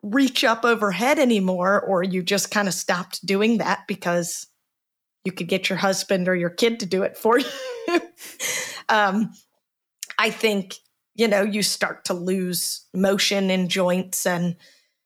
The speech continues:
then it's just one thing after another. Um, so I definitely see it in our older population, and probably I would say starting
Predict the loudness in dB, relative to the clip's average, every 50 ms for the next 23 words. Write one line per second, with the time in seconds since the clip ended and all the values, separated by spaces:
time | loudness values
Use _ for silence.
0 | _ _ _ _ _ _ 2 2 4 2 2 0 0 0 0 -2 -2 -2 -2 -2
1 | -2 0 0 0 0 0 0 -2 -4 -6 -8 -6 -4 -2 -2 0 0 0 0 0
2 | 0 0 0 -2 -4 -2 -2 0 0 0 0 2 2 2 2 2 4 2 2 2
3 | 2 2 2 2 2 0 -2 -2 -2 -2 -2 -2 -4 -6 -8 _ _ -6 -6 -6
4 | -6 -8 _ _ _ _ _ _ _ _ -10 -10 -10 -6 -2 2 2 4 4 4
5 | 2 2 2 2 0 2 0 0 0 0 -2 -2 0 0 0 0 2 2 2 0
6 | 0 2 0 0 0 -2 -4 -6 -10 _ _ _ -10 -2 2 2 4 4 4 4
7 | 4 2 2 0 0 0 -2 0 0 0 -2 -2 -2 0 0 2 2 2 2 0
8 | 0 -2 -4 -4